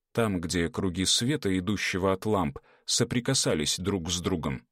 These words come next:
"Что-то не пошла у них торговля", шёпотом произнёс Вяткин, разглядывая ряды растений вдоль центральной дорожки.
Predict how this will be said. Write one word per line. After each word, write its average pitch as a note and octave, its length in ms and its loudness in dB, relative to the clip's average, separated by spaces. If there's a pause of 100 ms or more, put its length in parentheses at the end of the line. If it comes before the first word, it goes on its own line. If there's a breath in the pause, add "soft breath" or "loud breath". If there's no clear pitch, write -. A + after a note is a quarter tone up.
(640)
"Что-то - 720 -2 (520 soft breath)
не E2 160 0
пошла G2+ 520 2
у D#2+ 80 0
них D#2 240 -2
торговля", F#2 640 0 (400)
шёпотом E2 560 -2
произнёс E2+ 640 0
Вяткин, G2 520 -2 (300 soft breath)
разглядывая F#2+ 800 2
ряды G2 280 0
растений G2 560 2
вдоль F#2 320 0
центральной F#2 640 2
дорожки. E2+ 640 0